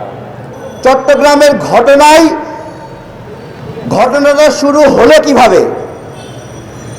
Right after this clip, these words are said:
সেইখানে চিন্ময় সাহেবকে নেওয়া হলো। চিন্ময় সাহেবকে নেওয়ার পরে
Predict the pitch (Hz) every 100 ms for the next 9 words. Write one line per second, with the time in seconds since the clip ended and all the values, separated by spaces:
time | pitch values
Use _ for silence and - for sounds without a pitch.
0 | - - 247 247 269 262 294 302 302 294
1 | - 302 - - - - - 269 285 285
2 | 294 285 269 285 285 294 277 262 277 269
3 | 269 269 247 240 - - - - - -
4 | - - - 262 277 277 285 247 277 277
5 | 285 285 277 277 285 269 277 269 254